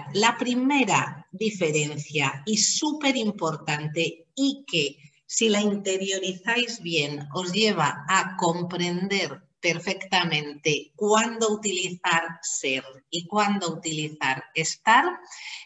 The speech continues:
es que el verbo ser describe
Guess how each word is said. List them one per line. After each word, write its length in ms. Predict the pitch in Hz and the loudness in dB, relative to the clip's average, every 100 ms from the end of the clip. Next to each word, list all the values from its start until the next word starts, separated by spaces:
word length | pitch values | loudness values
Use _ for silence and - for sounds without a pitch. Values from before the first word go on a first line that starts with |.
| _ _ | _ _
es 520 | 208 165 - - - | 2 2 0 -4 -6
que 120 | - 214 | 2 2
el 100 | 226 | 4
verbo 360 | 302 311 233 | 2 2 2
ser 340 | 220 - 269 381 381 - | 2 4 2 2 -6 -10
describe 1000 | 170 185 - - - 262 285 320 403 | -2 0 0 -4 0 2 2 0 -4